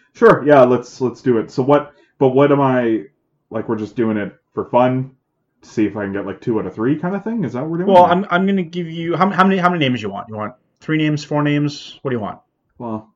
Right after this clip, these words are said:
Speaker 1: an odd number so that way I can win, I guess.
Speaker 2: I was gonna give you points still.
Speaker 1: Oh, just points? And we'll
Speaker 2: Yeah.
Speaker 1: just see if I can top the points week to week kind of thing, or?
Speaker 2: Well, I was gonna give you a bar to reach,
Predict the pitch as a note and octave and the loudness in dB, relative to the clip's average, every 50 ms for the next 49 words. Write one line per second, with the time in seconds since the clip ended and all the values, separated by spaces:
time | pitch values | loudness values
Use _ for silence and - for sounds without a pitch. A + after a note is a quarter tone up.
0 | _ _ _ _ _ _ _ - G2 G2 G#2+ A2 G2+ F#2+ G2 F2+ F2+ F2 F2 F2+ | _ _ _ _ _ _ _ -14 -8 -6 -4 -4 -4 -6 -8 -10 -10 -10 -10 -10
1 | F2 - - F2+ F#2 F2+ F2 F2+ F2+ F2+ F2 - F2 F2 F#2+ A2 G#2+ F2 F2 - | -12 -14 -16 -16 -14 -12 -12 -12 -12 -12 -12 -14 -14 -12 -10 -8 -8 -10 -12 -16
2 | _ _ _ _ _ _ - F#2 E2+ F2 E2+ E2 - _ _ _ _ _ _ _ | _ _ _ _ _ _ -20 -20 -18 -18 -18 -20 -20 _ _ _ _ _ _ _
3 | _ _ _ - C#3 C3+ C3+ C#3+ C3 A#2 A2 G#2 - A#2 G#2 F#2+ - - - - | _ _ _ -2 -2 0 0 -2 -4 -4 -6 -8 -8 -10 -10 -10 -12 -14 -16 -16
4 | - - _ _ _ - G2+ G2+ F#2+ G2 G#2+ G2+ - - - G2+ G2+ G#2 - A#2+ | -18 -20 _ _ _ -8 -6 -6 -6 -6 -8 -12 -12 -10 -10 -8 -8 -8 -8 -6
5 | A#2 A#2+ A2 A2+ G#2+ - - A#2 A2+ G#2+ A2 G#2 G#2+ G2+ F#2 - - G#2+ G#2+ - | -4 -4 -4 -4 -6 -6 -4 -4 -2 -2 -2 -2 -4 -6 -6 -8 -6 -6 -6 -6
6 | - A2 - - G#2 G2+ G#2+ G#2+ - - B2 A2 G#2+ - - G#2 G2 A#2+ C3 C#3 | -8 -10 -10 -10 -8 -8 -8 -8 -10 -8 -8 -8 -8 -8 -10 -8 -6 -6 -8 -8
7 | - - D3 D3+ D3 - D#3 F3 E3+ C3+ F#2+ F2+ F2+ - _ _ G#3 G3+ F3+ D#3+ | -10 -10 -10 -8 -8 -8 -6 -6 -6 -6 -8 -10 -14 -16 _ _ 4 6 6 6
8 | D#3+ D#3+ - - _ _ _ _ _ _ _ - D#3+ D#3 D3 C3 C#3+ C3+ B2+ B2+ | 6 2 -4 -12 _ _ _ _ _ _ _ -2 -2 0 0 0 -2 -2 -2 -2
9 | A#2+ A#2 G#2 G2+ - - A2 G#2+ G#2 G2+ G#2 G2 G2 G2 G#2 - - - - | -2 0 -2 -2 0 0 2 2 0 0 -2 -6 -10 -10 -10 -12 -14 -16 -16